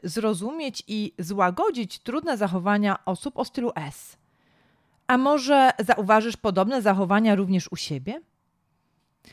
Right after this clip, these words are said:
No i znowu powtórzę, i będę powtarzać jeszcze wielokrotnie,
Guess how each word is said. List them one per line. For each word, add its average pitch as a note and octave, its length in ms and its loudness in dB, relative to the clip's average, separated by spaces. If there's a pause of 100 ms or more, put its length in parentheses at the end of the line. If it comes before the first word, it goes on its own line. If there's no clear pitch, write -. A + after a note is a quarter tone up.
(240)
No G3+ 180 2
i B3 80 -6
znowu G#3+ 320 2
powtórzę, G3 600 -2 (320)
i A3+ 80 -2 (240)
będę D#4+ 460 4
powtarzać B3+ 720 2
jeszcze A#3 320 -2
wielokrotnie, G#3 800 0